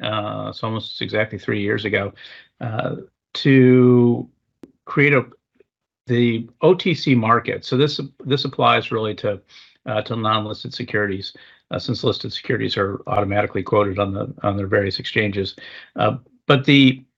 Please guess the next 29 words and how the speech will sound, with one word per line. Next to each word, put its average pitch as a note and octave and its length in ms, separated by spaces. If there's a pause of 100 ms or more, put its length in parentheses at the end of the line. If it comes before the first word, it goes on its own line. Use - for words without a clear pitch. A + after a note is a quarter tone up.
(500)
O D#3+ 120
T F3 160
C D3 220
markets, A2+ 800 (920)
in C3 200
conjunction B2+ 560
with A#2+ 140
the A2+ 120
S G#2+ 200
E A#2 80
C, A2+ 360
work A#2 240
together A2+ 440
to A2 220
create G#2+ 360
a, A2 140 (220)
uh, G#2+ 320
effectively A2+ 640
a, G2+ 180 (1000)
a A#2 80
model A2+ 640 (240)
where A2+ 280
they A#2 180
require B2+ 840
greater, A#2+ 720 (260)
uh, G2+ 180
dis-, G#2 220 (120)
financial A#2+ 500
disclosure, G#2 800